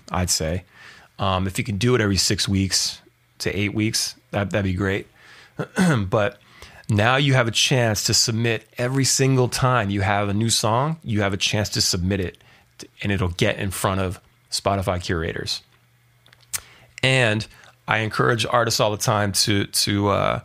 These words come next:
to tell their fans to, um, follow them on Spotify. You know, it's not enough to just like the song or listen. You want them to follow, because w-, the more followers you have, uh, the,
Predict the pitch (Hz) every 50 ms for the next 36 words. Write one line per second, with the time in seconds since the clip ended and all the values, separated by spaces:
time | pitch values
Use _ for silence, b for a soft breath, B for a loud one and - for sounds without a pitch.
0 | B B B B B B - 123 - - 143 113 110 107 95 - - - - 123
1 | 120 117 107 101 98 95 - - - - 104 95 95 98 113 - b b b b
2 | b b b b b b _ - - 95 92 90 87 85 90 - _ - - -
3 | - - 135 131 147 127 120 104 98 95 92 90 85 - - 90 87 87 87 -
4 | - - 57 - - - - - _ b b b b b b b b b 104 98
5 | 95 92 92 92 - 123 107 107 107 110 117 107 101 - - 98 107 101 - -
6 | 98 101 98 98 - - - - - - 101 101 104 107 101 98 92 85 85 101
7 | 117 113 - - 80 78 80 90 B B B B B - 113 110 104 101 101 90
8 | 90 - - - - 151 170 170 147 123 101 95 101 101 98 127 107 95 107 113
9 | - - 131 123 131 113 104 110 110 101 - - - 117 110 135 147 147 131 120
10 | 98 101 101 92 87 85 87 87 92 98 - - B B B B B B B B
11 | B B - - 104 98 98 95 95 90 - - - _ _ _ _ _ _ _
12 | _ _ _ _ _ - 139 123 127 -